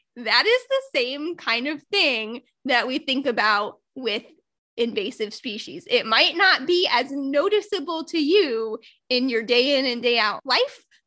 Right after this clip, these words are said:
but these invasive species do cause that kind of imbalance in their ecosystems. And a lot of times there is a lot of, remember that, that those men in black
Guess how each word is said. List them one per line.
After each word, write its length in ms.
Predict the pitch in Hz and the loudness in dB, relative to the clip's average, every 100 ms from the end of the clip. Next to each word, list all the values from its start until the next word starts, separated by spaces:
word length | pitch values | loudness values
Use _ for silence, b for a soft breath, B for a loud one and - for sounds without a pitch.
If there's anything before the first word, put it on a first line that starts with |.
| - | -10
but 400 | 262 254 226 196 - | -2 0 0 -2 -10
these 240 | 220 262 262 | -10 -8 -4
invasive 440 | 277 254 302 247 | -2 0 -2 -6
species 480 | - 254 269 240 208 220 | -6 -6 -6 -8 -10 -14
do 260 | - 247 294 | -6 2 2
cause 420 | 311 - 240 226 | 0 0 2 2
that 240 | 233 226 - | 2 -2 -2
kind 260 | 277 254 | -8 -4
of 80 | 233 208 | -4 -2
imbalance 560 | 247 247 214 214 214 - | -2 2 0 0 -4 -6
in 180 | 240 240 | -4 -2
their 120 | - | -4
ecosystems. 800 | 247 269 277 302 277 330 320 311 B B B | -6 -2 0 -2 -4 0 2 2 B B B
And 120 | - | -4
a 60 | 226 | 0
lot 220 | 233 285 | 2 2
of 60 | 311 | 2
times 500 | 302 285 285 311 254 | 2 2 4 2 0
there 180 | 240 233 | -2 -2
is 160 | 233 | -2
a 100 | 233 | -4
lot 340 | 220 214 226 - | -2 2 2 2
of, 340 | 220 220 214 - | 0 -2 -4 -12
remember 400 | - 233 240 247 | -16 -6 -2 0
that, 220 | 214 208 185 | 0 0 2
that 240 | 208 202 208 208 | 2 2 -4 -8
those 320 | 220 214 - | -8 -8 -8
men 200 | 233 220 | -4 -2
in 160 | 240 240 | -2 0
black 320 | 247 254 254 | 2 2 0